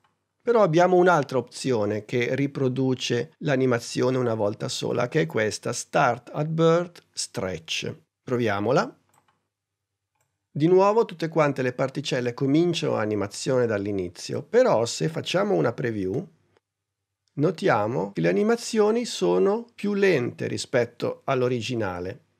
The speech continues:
perché con questa opzione la durata dell'animazione non è più quella originale, che in questo caso, come si vede bene qua, dura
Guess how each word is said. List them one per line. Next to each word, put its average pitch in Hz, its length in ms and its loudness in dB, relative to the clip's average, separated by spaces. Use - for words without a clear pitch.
perché 165 460 0
con 151 220 0
questa 208 560 2
opzione 135 840 -2
la 160 140 4
durata 185 560 2
dell'animazione 139 1120 0
non 175 220 4
è 180 80 4
più 226 320 -4
quella 123 640 2
originale, 120 1000 -2
che - 100 -6
in 147 120 2
questo 151 360 -2
caso, 156 440 4
come 131 200 -2
si - 140 -6
vede 123 300 -2
bene 123 240 0
qua, 131 440 0
dura 131 460 0